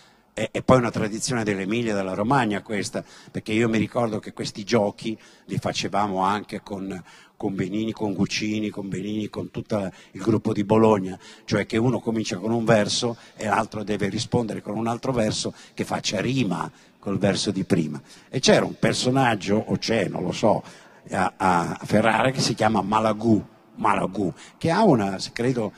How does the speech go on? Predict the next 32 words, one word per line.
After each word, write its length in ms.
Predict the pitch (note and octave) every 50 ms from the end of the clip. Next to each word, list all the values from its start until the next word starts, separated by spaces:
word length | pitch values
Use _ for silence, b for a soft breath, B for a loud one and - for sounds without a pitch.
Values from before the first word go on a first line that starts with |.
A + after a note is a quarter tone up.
| B B B
che 140 | - G#2
significhi 480 | - - A2+ A#2 A#2 G#2 - G#2 - G#2
qualcosa, 520 | - - G2 F#2+ - - - E2+ - -
Malagù, 600 | D2+ D#2+ E2 E2+ E2+ D#2+ D#2 - - - - - - b b b b b b b b b _ _
etimologicamente. 1400 | - B2+ C3 - A2 G2 G2 G2 F#2+ F#2 E2+ G2 F#2 - G#2 F#2+ F2 E2 D#2 D2+ D2 D2+ - - - D2 D2 _ b b b b b b b b _ -
Malagù, 540 | - - F#2+ G2+ G#2 G#2+ G2+ F2 F#2 G#2+ G#2
mal-, 580 | F2+ F#2 F#2 G#2+ A#2 B2 B2+ B2 A#2 A2+ A2 G2 B B B B B
cervello 600 | - - A#2+ G#2+ G#2+ G#2 A#2 C3+ C3+ C3+ B2+ A#2+
malato, 520 | A#2+ A#2 A#2+ C3 C3 B2 G2 F2 - -
una 160 | G#2 F#2+ G2+ F#2
cosa 260 | - A#2+ A2+ G#2 A2+
di 100 | A2+ G#2
questo 340 | - A#2 G2+ - - A2 G2+
genere, 500 | E2+ F#2 F2+ E2+ D#2 D#2+ D#2+ C#2+ C#2 -
eh. 120 | - F#2 F2 B B B B B B B B B B _
Malagù 540 | - D#3 E3+ F3 G3 A3 A#3+ A#3+ D4 A#3+ C#3+ B B B B B B B _ -
che 300 | - F3+ E3 D3+ - - - - _ _ _ _ _ _ _ - _ _ _
tutti 260 | - - - - G#3+
quanti 320 | - G3+ G#3 B3 - -
lo, 120 | D3 B2 A2+
lo, 220 | G#2+ A2+ A2 G#2
lo 100 | - A2
ricercavano. 520 | G#2 A2 - - G#2+ - - E3 - C#3 D#3+
Malagù 180 | F3+ G#3+ B3
arrivava 420 | G#3 C3+ C3+ D3 C#3+ D#3 F3 D#3+ C#3+
e 60 | B2
veniva 380 | B2 B2 C3 D3+ E3+ E3+ D3
e 20 | B2+
andava 460 | B2 A#2+ A#2 C3 C3 C#3+ C3+ B2 A#2+
quando 240 | - A#2 A#2 A#2+ A#2+
voleva 340 | A2+ B2 A#2 A#2+ A2+ A#2 A2+
lui. 440 | G#2+ G#2+ G#2+ G#2 G#2 G2+ F#2+ F2+